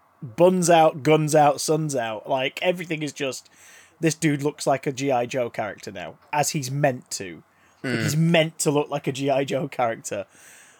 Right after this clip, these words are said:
Speaker 1: Um, don't get to see much of Amanda Waller, but it's Viola Davis, and she was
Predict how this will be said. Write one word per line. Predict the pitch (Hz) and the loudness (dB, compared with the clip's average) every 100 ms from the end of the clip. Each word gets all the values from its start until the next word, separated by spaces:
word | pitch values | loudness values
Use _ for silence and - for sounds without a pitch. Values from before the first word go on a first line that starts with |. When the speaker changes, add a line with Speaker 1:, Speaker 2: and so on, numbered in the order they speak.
| _ | _
Speaker 1:
Um, | - 143 143 139 139 139 - _ _ _ _ _ _ - | 0 2 4 2 0 -10 -18 _ _ _ _ _ _ 0
don't | 208 220 | 2 2
get | 214 | 0
to | |
see | 240 | 0
much | 220 196 | 0 -2
of | |
Amanda | 190 202 185 | 0 2 4
Waller, | 180 226 262 247 | 6 8 8 6
but | 175 | 2
it's | 139 | 0
Viola | 123 139 139 | 2 2 2
Davis, | 139 208 214 220 214 | 4 4 6 4 2
and | 143 | -4
she | - 131 | -8 -8
was | 127 127 | -8 -12